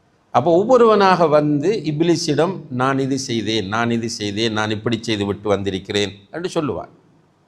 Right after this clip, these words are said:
இப்லீஸ் என்ன சொல்லுவான் என்றால், "ஓகே, வா வான்னு" உடனே அவனை பொறுத்தளவில் அதெல்லாம் நார்மலான விஷயம்.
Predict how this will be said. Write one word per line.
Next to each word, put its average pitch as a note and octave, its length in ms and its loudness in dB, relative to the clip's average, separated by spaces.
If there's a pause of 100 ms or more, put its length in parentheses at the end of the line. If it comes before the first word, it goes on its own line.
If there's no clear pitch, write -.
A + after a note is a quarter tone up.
(800)
இப்லீஸ் G#3 360 4
என்ன F3 140 4
சொல்லுவான் C#3 400 2
என்றால், C#3 200 2
"ஓகே, C3 280 -2 (760)
வா A2+ 160 6 (120)
வான்னு" G#2+ 160 4
உடனே A#2 360 -2
அவனை F#3 200 2
பொறுத்தளவில் E3+ 520 0
அதெல்லாம் E3+ 380 0
நார்மலான D#3+ 460 2
விஷயம். - 340 -10